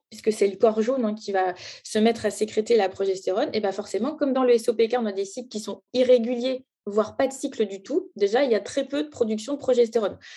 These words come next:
Et donc, les effets apaisants, relaxants, et cetera. Et puis, il y a autre chose aussi, c'est que le S O P K, il engendre énormément de modifications physiques chez la femme. On va retrouver effectivement, alors souvent, une résistance à l'insuline, donc qui peut donner lieu à un surpoids, voire à de l'obésité.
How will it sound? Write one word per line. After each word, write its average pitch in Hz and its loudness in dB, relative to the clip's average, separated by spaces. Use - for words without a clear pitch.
Et 196 -2
donc, 240 0
les 214 4
effets 214 2
apaisants, 214 2
relaxants, 214 -2
et 220 0
cetera. 214 -2
Et 220 4
puis, 269 2
il 339 6
y 262 6
a 202 6
autre 220 4
chose 262 2
aussi, 269 4
c'est 381 2
que 196 2
le 220 4
S 226 2
O 254 4
P 233 4
K, 302 2
il 294 2
engendre 233 2
énormément 240 2
de 240 0
modifications 220 -2
physiques 233 -8
chez - -4
la 185 -2
femme. 180 -18
On 208 0
va 220 4
retrouver 226 2
effectivement, 220 -2
alors 185 0
souvent, 247 -4
une 214 -2
résistance 220 0
à 220 -2
l'insuline, 214 -4
donc 196 -4
qui - -14
peut 208 -2
donner 202 -4
lieu 208 2
à 185 0
un 175 -10
surpoids, - 0
voire 226 0
à 196 -2
de 185 -6
l'obésité. 220 -4